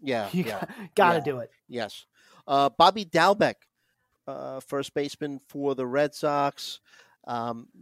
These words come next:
Speaker 1: you know, classic tale of a power hitter, right? Just, <laughs> you know, just goes on a streak, and he's on a streak now, right? His last seven games, three twenty batting average, four fourteen O B P, eight forty slug.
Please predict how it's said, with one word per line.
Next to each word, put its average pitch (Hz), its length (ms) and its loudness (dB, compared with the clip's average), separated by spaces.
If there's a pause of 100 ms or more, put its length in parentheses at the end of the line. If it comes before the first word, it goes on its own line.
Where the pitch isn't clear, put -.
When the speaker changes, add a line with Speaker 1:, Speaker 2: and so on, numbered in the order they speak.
(300)
Speaker 1:
you 147 100 -12
know, 151 80 -8 (240)
classic 185 540 -6 (500)
tale 165 400 0
of 143 140 -2
a 135 180 0
power 147 360 -2
hitter, 101 200 -10
right? 117 280 -4 (360)
Just, - 460 -8 (100)
<laughs> - 100 -20 (500)
you 143 100 -4
know, 131 100 -2
just - 320 -8
goes 151 220 -2
on 151 120 2
a 135 40 -2
streak, 190 340 -4
and 156 80 -4
he's 135 120 -6
on 139 120 -2
a 135 40 -6
streak 180 380 -6
now, 110 220 -10
right? 113 260 -8 (280)
His 120 160 -12
last 143 480 -4
seven 143 340 -4
games, 139 260 -6
three 139 200 -10
twenty 143 280 -8
batting 127 360 -4
average, 123 480 -4 (380)
four 135 280 -8
fourteen 135 540 -8
O 131 100 -6
B 123 240 -12
P, 135 260 -8
eight 135 180 -8 (100)
forty 135 260 -6
slug. 139 720 0